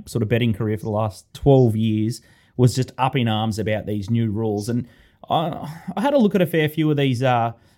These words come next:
these big hits and the resulting sin bins. I thought there was probably three that were legitimate, and then there were a lot of accidents. I thought the Tapina hit on Pappenhausen was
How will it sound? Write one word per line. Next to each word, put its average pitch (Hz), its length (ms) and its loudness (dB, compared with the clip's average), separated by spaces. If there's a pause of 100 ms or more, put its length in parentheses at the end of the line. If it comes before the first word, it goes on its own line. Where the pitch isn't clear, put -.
these 147 220 2
big 139 260 0
hits 127 260 -4
and 127 140 0
the 123 160 0
resulting 123 560 2
sin 131 300 0
bins. 117 180 0
I 139 80 -2
thought 208 240 -2
there 185 120 4
was 175 140 0
probably 147 440 0
three 131 580 -2
that 113 220 -4
were 117 320 -2 (500)
legitimate, 131 720 4
and 127 160 -2
then 127 320 0
there 131 160 2
were 131 80 2
a 127 60 0
lot 156 160 4
of 123 80 2
accidents. 120 560 -6
I 123 80 -4
thought 131 240 0
the 127 80 -2
Tapina 156 440 0
hit 143 120 4
on 117 120 2
Pappenhausen 135 760 0
was 110 240 -4